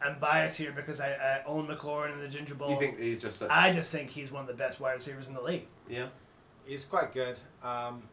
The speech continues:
Speaker 3: I also think that it's hard to have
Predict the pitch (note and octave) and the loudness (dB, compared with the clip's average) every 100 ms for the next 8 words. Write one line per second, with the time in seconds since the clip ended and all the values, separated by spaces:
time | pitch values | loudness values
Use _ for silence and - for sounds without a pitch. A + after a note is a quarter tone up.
0 | - - - D3 D#3 E3 E3+ D3 D#3 C3+ | -20 -20 -4 2 4 6 4 2 -2 -2
1 | C3 B2+ - - - - - - - - | 0 0 0 -8 -20 -20 -20 -18 -16 -14
2 | - - - - - - - - F3 - | -16 -18 -20 -20 -20 -20 -18 -8 -6 -4
3 | G3 B3 C#4+ F#3+ - C#3+ C3+ B2+ - | 2 2 2 0 0 0 0 -4 -12